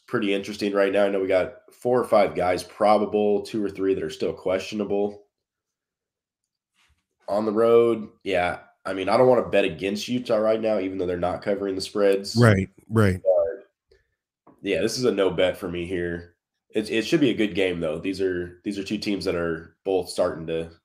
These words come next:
Speaker 1: catch stride, so.
Speaker 2: Yeah, man. You, <sighs> what that injury report is telling, and I'm thinking these guys go from questionable to out,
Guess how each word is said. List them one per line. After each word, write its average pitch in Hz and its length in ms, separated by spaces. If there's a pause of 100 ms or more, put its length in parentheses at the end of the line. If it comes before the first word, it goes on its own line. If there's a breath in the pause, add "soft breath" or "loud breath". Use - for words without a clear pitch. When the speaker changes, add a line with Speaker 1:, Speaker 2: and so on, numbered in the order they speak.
Speaker 1:
catch 85 260
stride, 78 420
so. 82 340 (1300 soft breath)
Speaker 2:
Yeah, 143 240
man. 98 360
You, 170 240 (380)
<sighs> 151 280 (1000 loud breath)
what 139 320
that 262 200
injury 131 320
report 113 300
is 92 140
telling, 90 380 (1200)
and 117 120
I'm 185 120
thinking 165 220
these 120 160
guys 110 300
go 113 160
from 98 200
questionable 104 580
to - 160
out, 87 240